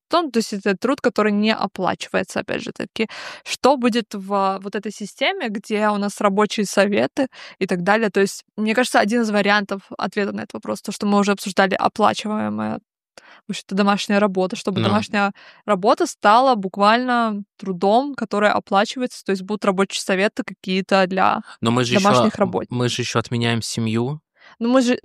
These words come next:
Speaker 1: да, ещё
Speaker 2: Да.
Speaker 1: отменяем параллельно семью. Но в целом, да, если даже семья сохраняется, в любом случае нам нужно будет учитывать этот момент. То есть те люди, которые, э,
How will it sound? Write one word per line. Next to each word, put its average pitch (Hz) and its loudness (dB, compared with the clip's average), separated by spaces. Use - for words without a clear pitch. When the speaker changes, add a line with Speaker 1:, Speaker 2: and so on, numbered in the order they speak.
Speaker 1:
да, 214 2
ещё 202 0
Speaker 2:
Да. 214 2
Speaker 1:
отменяем 208 -2
параллельно 208 -4
семью. 226 -6
Но 240 2
в - -6
целом, 320 2
да, 208 4
если 226 -2
даже 202 -2
семья 208 0
сохраняется, 220 -4
в 208 -8
любом 196 -4
случае 240 -6
нам 202 -2
нужно 208 -4
будет 196 -4
учитывать 190 -8
этот - -10
момент. 208 0
То 202 0
есть 196 -2
те 202 2
люди, 202 0
которые, 190 0
э, 196 -2